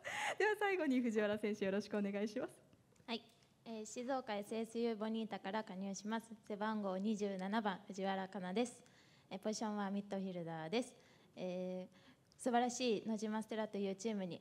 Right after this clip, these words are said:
Speaker 2: 加入できてとても嬉しく思います。試合に出れるように日々全力で努力して成長してピッチに立てるように頑張りますので、応援よろしくお願いします。
Speaker 1: ありがとうございました。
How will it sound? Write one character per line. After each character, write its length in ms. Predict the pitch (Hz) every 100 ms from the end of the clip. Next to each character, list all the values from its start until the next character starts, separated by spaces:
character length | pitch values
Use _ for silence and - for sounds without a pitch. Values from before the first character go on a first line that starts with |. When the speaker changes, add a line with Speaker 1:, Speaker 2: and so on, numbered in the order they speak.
| -
Speaker 2:
加 100 | 220
入 180 | 190 190
で 100 | 208
き 80 | -
て 140 | 185
と 100 | -
て 140 | 202 190
も 100 | 190
嬉 180 | 196 190
し 60 |
く 100 | -
思 200 | 190 185
い 100 | 190
ま 140 | 220 240
す。 100 | - - - -
試 160 | - 247
合 40 |
に 160 | 226 208
出 100 | 233
れ 160 | 269
る 80 | 233
よ 120 | 220
う 40 | 208
に 140 | - - - - - - -
日 80 | -
々 160 | 196 - - -
全 160 | 208 214
力 240 | 202 202
で 180 | 196 190 - - -
努 100 | 220
力 320 | 196 185 190
し 140 | 180 -
て 180 | 202
成 160 | 208 208
長 240 | - 202
し 80 | 185
て 340 | - 233 - - - - - -
ピ 100 | -
ッ 40 | 240
チ 100 | 208
に 40 |
立 160 | 185 202
て 140 | 233
る 80 | 226
よ 100 | 202
う 40 | 180
に 120 | 147 - - -
頑 160 | 208 190
張 80 |
り 100 | 185
ま 140 | 190 214
す 80 | 208
の 140 | 196
で、 260 | 202 - -
応 60 |
援 140 | 202 202
よ 100 | 190
ろ 60 |
し 100 | 190
く 60 | 202
お 40 |
願 140 | 185 185
い 40 |
し 100 | 190
ま 100 | 247
す。 140 | 247 - - - - - - - - - - - - - - - - - - - - - - - - - - - - - - - - - - - - - - - - - 202
Speaker 1:
あ 40 |
り 80 | 185
が 100 | 196
と 160 | 208 208
う 40 |
ご 100 | 208
ざ 160 | 208 233
い 40 |
ま 140 | 240
し 100 | 254
た。 200 | - 247